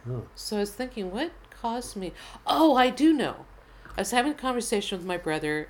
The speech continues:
Speaker 2: and
Speaker 1: Yeah.
Speaker 2: he said he had just watched, watched the movie Suspicion that
Speaker 1: Hmm.
Speaker 2: has Cary Grant
Speaker 1: Yeah.
Speaker 2: and Joan Fontaine.
Speaker 1: Yeah.
Speaker 2: Old movie.
Speaker 1: Yeah.
Speaker 2: And I was saying, "Wow, I, w-,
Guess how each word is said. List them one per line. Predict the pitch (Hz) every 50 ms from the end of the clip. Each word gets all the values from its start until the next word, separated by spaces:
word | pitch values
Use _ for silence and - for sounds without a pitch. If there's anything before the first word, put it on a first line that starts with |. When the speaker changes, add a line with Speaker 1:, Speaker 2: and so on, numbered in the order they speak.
| -
Speaker 2:
and | - 165 160
Speaker 1:
Yeah. | 160
Speaker 2:
he | - 202 214
said | 208 - - - 208 185
he | 202 180
had | 170 160 156
just | - 175 175 175 - -
watched, | 170 160 160 160 160 156 - - - - -
watched | 180 170 180 175 175 170 - - - - - - - - - - - - - - - - - - - -
the | 180
movie | 175 175 180 180 175 170 156
Suspicion | 156 - - 180 - - - - - 175 170 - - 139 - - 147 - - - - -
that | - 147 117
Speaker 1:
Hmm. | 170
Speaker 2:
has | 180 165 - -
Cary | - - - 185 175 170
Grant | 170 - 165 156 151 151 147 143 143 - - - - -
Speaker 1:
Yeah. | - 90 78 -
Speaker 2:
and | - 170 151 147
Joan | - 175 160 151 147
Fontaine. | - 151 139 139 131 - - 139 - - - - - - _ - 107
Speaker 1:
Yeah. | 87 - - - - - - - - - - - - - - - - -
Speaker 2:
Old | 160 156 151 156
movie. | 147 139 139 143 - - - - - - - - - -
Speaker 1:
Yeah. | 107 - - - - - - - - - - - - - - - - - - - - - - - - -
Speaker 2:
And | - 214 208 208 202 202
I | 196 196
was | 185 185 180 -
saying, | - - 214 208 208 208 190 180 175 165 - - - - - - - -
"Wow, | 254 277 277 269 240 202 180 - -
I, | 247
w-, | 277 285 226 -